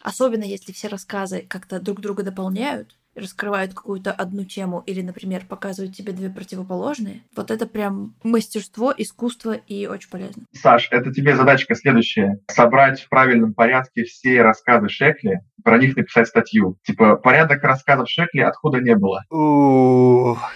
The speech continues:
Speaker 3: ты, Тема, меня подставил, конечно. Но я подумал, что это смешно, что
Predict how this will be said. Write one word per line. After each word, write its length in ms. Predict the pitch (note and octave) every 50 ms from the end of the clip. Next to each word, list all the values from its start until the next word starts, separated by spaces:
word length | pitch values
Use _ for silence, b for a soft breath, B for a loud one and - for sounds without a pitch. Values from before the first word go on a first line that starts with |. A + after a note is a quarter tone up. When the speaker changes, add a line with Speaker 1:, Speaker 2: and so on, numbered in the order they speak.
| B B _
Speaker 3:
ты, 360 | - F3 G3 G3 F#3+ F#3 F3+
Тема, 340 | F3+ _ - E3 D#3+ E3+ D3+
меня 280 | D#3 D3+ C#3+ C#3+ C#3
подставил, 1000 | C#3 - - C3 - - - - _ _ - D3 C#3 C3+ C3 C3 B2 A#2 A#2+ A#2 A2+
конечно. 540 | - - A#2+ A#2 A#2 A#2+ A#2 - - C3 B2
Но 100 | B2+ C#3
я 100 | E3 E3+
подумал, 360 | - F3 E3 G3 G3 F#3+ E3+
что 160 | - - D#3+
это 160 | E3+ E3+ E3+
смешно, 640 | D#3+ - F3 D#3 - - F3 F3 F#3+ G#3+ G#3+ F3 -
что 520 | - - - - D3+ C#3+ C#3 C3+ C3 C3